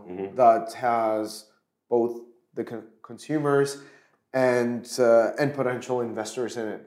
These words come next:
Speaker 1: Yeah.
Speaker 2: right? Um, where can they find you?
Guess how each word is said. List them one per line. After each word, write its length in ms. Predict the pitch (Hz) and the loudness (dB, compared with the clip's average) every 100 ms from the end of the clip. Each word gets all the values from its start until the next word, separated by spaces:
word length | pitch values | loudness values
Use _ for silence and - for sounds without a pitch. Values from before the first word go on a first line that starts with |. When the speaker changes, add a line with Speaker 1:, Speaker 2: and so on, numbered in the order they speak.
| - | -8
Speaker 1:
Yeah. 120 | 92 | -2
Speaker 2:
right? 280 | 123 120 - - _ _ _ _ | 0 0 -4 -16 _ _ _ _
Um, 640 | 120 117 117 117 117 113 - _ - | -2 0 0 -4 -8 -12 -20 _ -20
where 360 | 107 127 175 | -4 2 2
can 220 | 180 170 135 | 2 -4 -4
they 120 | 120 | -6
find 440 | - 117 107 101 87 | -4 -4 -4 -6 -10
you? 220 | 110 | -10